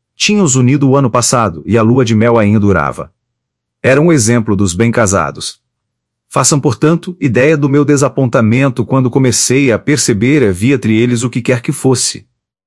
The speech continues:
Era nada menos do que a repetição da primeira cena. Felizmente não veio acompanhada de discussões parlamentares,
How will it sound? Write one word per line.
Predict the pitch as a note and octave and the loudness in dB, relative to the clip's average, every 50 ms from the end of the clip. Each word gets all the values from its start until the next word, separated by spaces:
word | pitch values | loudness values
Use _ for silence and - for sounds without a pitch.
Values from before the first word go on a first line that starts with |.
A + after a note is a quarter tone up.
| _ _ | _ _
Era | _ - C#3 D3+ C#3+ | _ 0 2 2 2
nada | C3 C3+ D#3 D#3 D#3 C3 | 2 2 2 2 2 2
menos | A#2 A#2 B2 C3+ D#3 E3 C3 G#2 | 2 2 2 2 2 0 0 0
do | B2 A2+ | -2 -2
que | - B2 | 0 2
a | B2 A#2+ A#2+ | 2 2 2
repetição | A#2+ B2+ - C3+ C3+ - - B2 G#2+ - - B2 B2 C3+ | 2 0 0 0 -2 0 -2 -2 0 0 0 2 2 2
da | B2 A2+ G2 | 2 2 0
primeira | - G2+ F#2 G#2 A2 G#2+ G#2+ | 0 0 2 2 2 2 2
cena. | G2 - - G2 F2+ D#2 D2+ C#2+ C#2+ D#2 - _ _ _ _ _ _ _ _ _ _ _ _ - | 0 0 0 0 -2 -2 -2 -4 -6 -10 -16 _ _ _ _ _ _ _ _ _ _ _ _ -2
Felizmente | - D#3+ F3 E3+ C3+ D#3 F3+ F#3+ - - | 0 0 2 2 2 2 0 0 0 0
não | D3+ C3 A2+ | 2 2 2
veio | F#2 A2+ B2+ B2 | 2 2 2 2
acompanhada | A#2 - - G#2+ G2+ G#2 G#2 G2 G2 G#2 A2+ A2+ F#2+ G#2 F2 | 2 2 0 0 0 0 0 2 2 2 2 2 0 0 -2
de | E2+ F#2 | -2 -4
discussões | F2+ A2+ - - G#2+ - - - A2+ B2 A2+ - | -4 -4 -4 -2 -2 -2 0 2 2 0 0 0
parlamentares, | - G2+ F#2+ G2 G2 G2 F#2 E2+ - A#2+ C3 B2 G2+ - - - - - - | 0 0 2 2 2 2 0 0 0 0 0 0 0 -2 -4 -4 -6 -8 -14